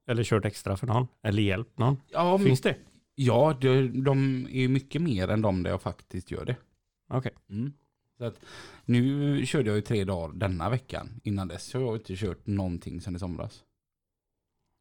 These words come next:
Speaker 1: Det är bra, man ska ju ta ledig, eller va-,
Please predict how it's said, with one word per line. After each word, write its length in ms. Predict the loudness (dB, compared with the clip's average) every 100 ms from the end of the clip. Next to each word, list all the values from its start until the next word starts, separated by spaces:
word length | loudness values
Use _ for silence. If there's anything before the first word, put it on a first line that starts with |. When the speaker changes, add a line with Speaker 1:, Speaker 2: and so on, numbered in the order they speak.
| _
Speaker 1:
Det 60 | -6
är 40 |
bra, 180 | -4 -2
man 160 | -2 2
ska 120 | 2
ju 140 | 4
ta 100 | 2
ledig, 540 | 2 2 2 -2 -4 -8 -16 -2
eller 260 | 2 4
va-, 240 | 4 0